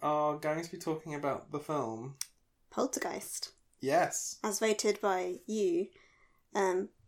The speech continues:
Speaker 2: we, we're kind of thankful that you didn't choose all of Paranormal <laughs> Activities because we would be here for a very long time.
Speaker 1: That's our booby prize.
Speaker 2: Yeah.
Speaker 1: Um,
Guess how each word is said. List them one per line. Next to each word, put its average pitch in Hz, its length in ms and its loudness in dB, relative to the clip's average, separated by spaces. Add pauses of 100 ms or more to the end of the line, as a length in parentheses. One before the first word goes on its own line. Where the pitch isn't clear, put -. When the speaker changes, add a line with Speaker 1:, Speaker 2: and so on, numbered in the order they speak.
(320)
Speaker 2:
we, 202 200 4
we're 247 120 2
kind 285 240 12
of 233 80 4
thankful 208 380 4
that 185 120 6
you 202 60 -4
didn't 202 220 6
choose 208 240 2 (200)
all 214 140 8
of 202 100 0
Paranormal 233 420 6
<laughs> 277 40 12
Activities 208 760 4
because 190 380 -2 (400)
we 196 160 6
would 185 120 0
be 185 120 0
here 175 260 -2
for 180 100 -4
a 180 60 -2
very 170 220 -2
long 170 160 -2
time. 180 420 -2
Speaker 1:
That's 139 220 2
our 127 100 4
booby 123 300 0
prize. 98 440 -6
Speaker 2:
Yeah. 190 260 0 (260)
Speaker 1:
Um, 127 420 0